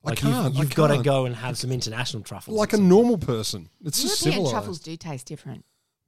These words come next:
Speaker 1: Blonde truffles in Italy. <laughs>
Speaker 2: Stop it, you two. All right. <laughs> All right.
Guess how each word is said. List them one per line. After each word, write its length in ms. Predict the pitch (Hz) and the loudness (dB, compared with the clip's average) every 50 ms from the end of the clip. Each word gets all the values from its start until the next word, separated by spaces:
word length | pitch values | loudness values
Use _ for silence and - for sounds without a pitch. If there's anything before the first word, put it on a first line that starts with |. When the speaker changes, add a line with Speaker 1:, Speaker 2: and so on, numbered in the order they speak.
| _ | _
Speaker 1:
Blonde 340 | - 98 95 98 101 104 104 | -10 -8 -8 -6 -6 -8 -10
truffles 380 | - - 110 104 90 104 101 92 | -10 -10 -10 -10 -8 -10 -10 -8
in 120 | 98 98 | -8 -8
Italy. 320 | 101 104 117 123 139 143 - | -8 -8 -8 -8 -10 -10 -10
<laughs> 1300 | - 101 95 92 87 87 82 90 85 92 76 78 73 85 80 87 87 - - - 160 160 143 143 139 135 | -10 -8 -6 -4 -4 -4 -4 -4 -4 -4 -4 -6 -6 -8 -8 -8 -8 -8 -8 -10 -10 -12 -12 -14 -12 -10
Speaker 2:
Stop 640 | - - - - - - - - - 127 143 156 | -6 -4 -2 -2 -2 -2 -4 -4 -4 -6 -6 -6
it, 120 | 180 113 101 | -6 -8 -8
you 120 | 104 104 98 | -8 -8 -6
two. 240 | - - 113 135 156 370 - - - 427 | -6 -6 -6 -6 -6 -8 -8 -8 -8 -4
All 120 | - 151 151 | 0 2 4
right. 300 | 151 147 139 135 127 - 196 - 147 - | 4 4 4 4 2 0 -4 -4 -4 -2
<laughs> 100 | - - | 0 2
All 120 | 220 196 | 2 4
right. 260 | - 202 175 147 120 | 4 4 2 2 0